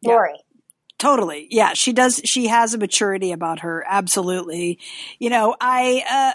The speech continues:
Speaker 2: uh, <laughs> I thought it was hilarious that Juan Pablo said, "It's gonna be a great day for her."
Speaker 1: Oh
Speaker 2: It's
Speaker 1: my God.
Speaker 2: <laughs>
Speaker 1: What a
Speaker 2: it's,
Speaker 1: creep.
Speaker 2: yeah, it's gonna be so great because, you know, she's with me. Uh,
Speaker 1: He has
Speaker 2: yeah.
Speaker 1: his, he wears his faux hawk,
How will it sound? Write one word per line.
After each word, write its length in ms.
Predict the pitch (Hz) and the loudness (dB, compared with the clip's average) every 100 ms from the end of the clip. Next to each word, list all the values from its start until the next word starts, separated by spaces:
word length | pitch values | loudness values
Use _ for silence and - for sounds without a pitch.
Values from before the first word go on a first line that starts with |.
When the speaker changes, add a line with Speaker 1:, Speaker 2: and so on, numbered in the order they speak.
| - | -2
Speaker 2:
uh, 60 | |
<laughs> 220 | - - | -4 -2
I 60 | 233 | -2
thought 180 | 277 294 | 0 0
it 20 | |
was 120 | 294 | 0
hilarious 560 | - 254 226 226 254 - | 0 0 0 2 0 0
that 200 | 214 208 | -2 -2
Juan 180 | 214 202 | -2 0
Pablo 340 | 220 196 196 | 0 0 0
said, 320 | 196 202 185 185 - - - - - | -2 0 -2 -6 -16 -20 -20 -18 0
"It's 220 | 240 - | 0 2
gonna 280 | 226 190 165 | 2 2 2
be 140 | 165 | 2
a 80 | 156 | 2
great 380 | 143 170 156 - | 0 0 0 -4
day 220 | 151 151 | -6 -6
for 180 | - 151 | -10 -10
her." 400 | 156 151 143 143 - - - | -8 -6 -8 -10 -18 -18 -2
Speaker 1:
Oh 140 | 247 | 2
Speaker 2:
It's 100 | 262 240 | 2 4
Speaker 1:
my 120 | 233 | 4
God. 340 | 226 208 202 - | 4 4 2 0
Speaker 2:
<laughs> 40 | - - 1077 - 269 587 554 508 - | -2 0 0 0 2 2 2 0 -4
Speaker 1:
What 280 | 349 269 311 | -2 0 2
a 120 | 311 | 2
Speaker 2:
it's, 220 | 277 - 226 339 320 - | 2 0 -2 -10 -12 -10
Speaker 1:
creep. 320 | 294 349 427 | -8 -4 -4
Speaker 2:
yeah, 260 | 294 240 214 262 | 2 4 2 2
it's 220 | 285 - | -2 2
gonna 240 | 277 262 | 2 2
be 120 | 220 | 2
so 300 | 220 - 220 | 0 2 2
great 480 | 190 196 175 165 - | 2 0 0 -2 -4
because, 380 | 196 185 190 180 | -2 2 2 2
you 160 | 247 208 | 0 0
know, 180 | 180 | 0
she's 300 | 165 - 214 | -2 -2 -2
with 160 | 185 165 | -2 -2
me. 380 | 175 175 160 147 - - - 247 202 | -2 0 0 -2 -8 -20 -18 -18 -8
Uh, 520 | 220 208 202 190 185 - 233 | 0 2 4 4 2 -2 -2
Speaker 1:
He 140 | 381 | 2
has 200 | 415 403 | 2 2
Speaker 2:
yeah. 60 | 466 | 0
Speaker 1:
his, 100 | 339 _ _ | -2 _ _
he 120 | 349 | 0
wears 300 | 311 339 466 | 2 2 0
his 220 | 494 440 - | 0 0 0
faux 360 | 339 320 330 | 0 2 4
hawk, 360 | 269 208 208 | 4 2 0